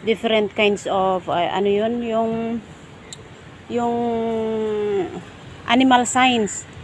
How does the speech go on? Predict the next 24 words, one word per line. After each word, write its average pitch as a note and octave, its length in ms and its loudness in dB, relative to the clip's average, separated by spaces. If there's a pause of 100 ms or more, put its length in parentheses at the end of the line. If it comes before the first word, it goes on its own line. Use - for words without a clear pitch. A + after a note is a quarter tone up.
(440)
Yung C4+ 320 2 (1040)
year A#3 320 4
of G3+ 320 4 (240)
the, G3 160 6 (1120)
uh, F3+ 800 2
ano F#3 240 0
nga F#3+ 160 2
yun? G3 240 0 (720)
Year F#3 160 6
of F3 240 0
the A#3+ 160 6
dog, D#4 560 8
year G#3 240 6
of E3+ 240 0
the F3+ 160 0
rooster, C#4+ 480 4
year F#3 160 6
of D#3+ 160 2
the F3+ 160 0
rabbit, D4 720 4
year G3 240 2
of E3+ 160 -2
the F#3+ 80 0
pig. A3+ 320 -4